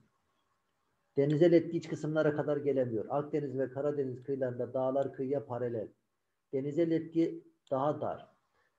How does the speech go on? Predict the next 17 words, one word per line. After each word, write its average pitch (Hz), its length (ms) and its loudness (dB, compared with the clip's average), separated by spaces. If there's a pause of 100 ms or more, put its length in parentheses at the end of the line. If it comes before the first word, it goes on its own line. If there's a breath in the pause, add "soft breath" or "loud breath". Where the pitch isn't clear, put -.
(320)
İç 170 160 -4
kesimlerde 165 560 4
karasallık 151 520 2
şiddeti 147 480 -2
daha 139 220 4
fazladır. 113 640 -4 (720)
Kıyı 170 200 6
ile 175 100 4
iç 170 140 0
kesimler 160 340 -2
arasında 156 280 -4
ulaşım 160 640 -4 (340 loud breath)
zor. 123 520 2 (540)
Koy, 170 380 8
körfez, 147 480 6
doğal 151 320 2
liman 156 500 -4